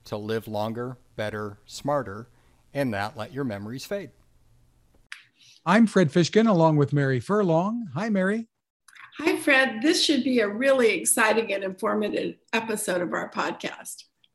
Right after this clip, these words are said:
Speaker 2: Absolutely. Now, we have some wonderful guests joining us to talk about the issues and innovations when it comes to hearing, health, and happiness. A really important topic we've talked about before, and there are some new developments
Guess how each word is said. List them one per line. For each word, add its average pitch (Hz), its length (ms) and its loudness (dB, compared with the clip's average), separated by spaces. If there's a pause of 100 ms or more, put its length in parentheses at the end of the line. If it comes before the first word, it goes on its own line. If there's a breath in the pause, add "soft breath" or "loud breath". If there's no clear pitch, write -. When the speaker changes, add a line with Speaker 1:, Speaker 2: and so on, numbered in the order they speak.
(480)
Speaker 2:
Absolutely. 131 720 0
Now, 120 180 0
we 151 200 6
have 147 200 4
some 135 240 0
wonderful 156 500 2
guests 143 400 0
joining 135 420 0
us 135 220 -2
to 139 100 -2
talk 202 300 0
about 160 240 2
the 170 240 0
issues 165 460 2
and 135 280 0
innovations 180 840 0 (400 soft breath)
when 147 160 4
it 135 100 2
comes 160 300 0
to 143 180 2
hearing, 147 460 2
health, 139 340 -2
and 135 140 -2
happiness. 160 580 0 (580 soft breath)
A 147 80 0
really 269 320 4
important 190 440 2
topic 165 360 0
we've 151 200 0
talked 240 260 -4
about 180 240 2
before, 143 540 0
and 127 120 -2
there 143 160 0
are 139 80 2
some 139 280 0
new 208 180 2
developments 139 800 -2